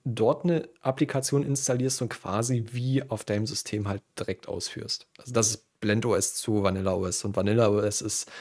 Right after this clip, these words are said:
in Anführungszeichen nur immutable auf noch Ubuntu, wollen aber zu Debian oder andersrum? Ich hab's grad nicht im Kopf.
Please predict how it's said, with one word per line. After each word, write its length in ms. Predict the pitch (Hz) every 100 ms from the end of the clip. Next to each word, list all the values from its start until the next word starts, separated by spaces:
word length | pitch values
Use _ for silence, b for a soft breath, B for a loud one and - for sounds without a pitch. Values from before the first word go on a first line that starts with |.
| B
in 80 | -
Anführungszeichen 680 | 101 113 113 - 98 101 110
nur 480 | 139 208 208 196 -
immutable 800 | 156 151 170 170 147 151 147 -
auf 600 | 113 131 135 135 - - b b b _ _ _ _ _ _ _ _ _
noch 480 | 131 127 123 170 196
Ubuntu, 840 | 208 165 143 139 196 226 247 202
wollen 240 | 131 156
aber 180 | 175 156
zu 140 | - 131
Debian 420 | 127 151 240 233
oder 240 | 185 175
andersrum? 460 | 110 107 98 - 98
Ich 200 | - -
hab's 160 | -
grad 180 | - -
nicht 120 | 110
im 100 | 110
Kopf. 360 | 107 117 -